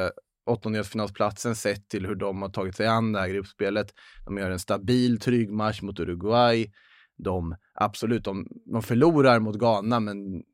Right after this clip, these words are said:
jag tycker att de gör en väldigt bra insats överlag där. Och jag tycker i alla fall de skulle haft en extra minut, eh, tilläggstid, eller åtminstone få slå en hörna, men det är en diskussion vi hade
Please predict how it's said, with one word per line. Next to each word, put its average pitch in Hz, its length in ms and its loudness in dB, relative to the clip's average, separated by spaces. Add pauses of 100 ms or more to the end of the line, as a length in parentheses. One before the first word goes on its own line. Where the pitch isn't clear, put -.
(120)
jag 107 160 -4
tycker 107 220 -2
att 98 60 -2
de 101 160 -6
gör 104 200 0
en 101 100 -6
väldigt 95 320 -6
bra 95 220 -2
insats 90 320 -8
överlag 98 480 0
där. 92 260 -4
Och 95 100 -4
jag 151 240 8
tycker 120 220 2
i 113 40 4
alla 104 140 2
fall 98 180 2
de 92 100 -4
skulle 95 220 -6
haft 92 220 -4
en 95 100 -4
extra 90 320 -6
minut, 87 440 -8
eh, 85 140 -4
tilläggstid, 87 480 -6
eller 95 160 -6
åtminstone 101 340 -6
få 95 120 -12
slå 90 160 -8
en 87 80 -8
hörna, 101 400 -4
men 95 120 -8
det 107 80 -2
är 98 80 -2
en - 160 -10
diskussion 104 420 -8
vi 101 80 -4
hade 90 320 -4